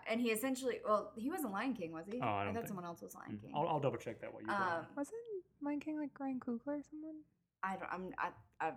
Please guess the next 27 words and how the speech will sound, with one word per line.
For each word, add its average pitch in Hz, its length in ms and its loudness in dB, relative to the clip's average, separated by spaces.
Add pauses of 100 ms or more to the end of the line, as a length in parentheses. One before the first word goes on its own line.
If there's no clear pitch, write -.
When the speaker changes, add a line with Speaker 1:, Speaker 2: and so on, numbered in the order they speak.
(120)
Speaker 1:
let's 170 180 -2
find - 180 -4
out. 90 160 0 (280)
Anyway, 247 440 6
um, 190 200 6
Speaker 3:
Mm. - 40 -6
Speaker 1:
but 220 100 6
he 240 200 4
was 226 180 6
like, 202 260 6
"I 185 80 10
wanna 196 260 4
do 208 140 4
a 208 40 6
Star 190 240 6
Wars 175 160 4
show. 170 280 2
I - 20 0
wanna 175 180 0
do 180 100 -4
a 185 40 -6
Star 170 200 2
Wars 175 120 0
show 165 160 -4
so - 320 0
bad. 165 380 4
Please, 196 400 -2